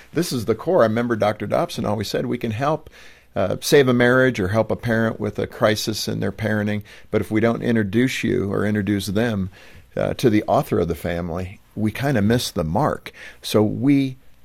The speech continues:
live for this, and we want you to have a relationship with Jesus. So get a hold of us, and, uh,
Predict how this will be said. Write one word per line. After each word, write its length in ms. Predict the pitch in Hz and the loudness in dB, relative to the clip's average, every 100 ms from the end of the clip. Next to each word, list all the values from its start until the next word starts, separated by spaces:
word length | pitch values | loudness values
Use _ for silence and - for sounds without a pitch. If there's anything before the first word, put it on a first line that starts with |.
| - | -8
live 360 | 98 120 180 | 2 6 6
for 200 | 160 - | 4 2
this, 420 | 90 80 73 - 120 | 2 2 -2 -4 -2
and 100 | 110 | -2
we 80 | 104 | -2
want 380 | 101 120 127 | 2 2 2
you 60 | - | -2
to 60 | 104 | -2
have 200 | 101 104 | -2 0
a 60 | |
relationship 720 | 117 - - - - - - | -2 -2 -4 -6 -8 -6 -4
with 120 | - 92 | -4 -6
Jesus. 460 | 101 101 90 - | -2 -2 -2 -4
So 100 | - | -2
get 140 | 120 180 | 2 4
a 40 | |
hold 200 | 160 196 | 6 6
of 80 | 110 | 6
us, 260 | 90 - - - - - | 4 2 -6 -10 -12 -2
and, 280 | 117 123 127 | 4 4 6
uh, 160 | 123 | 6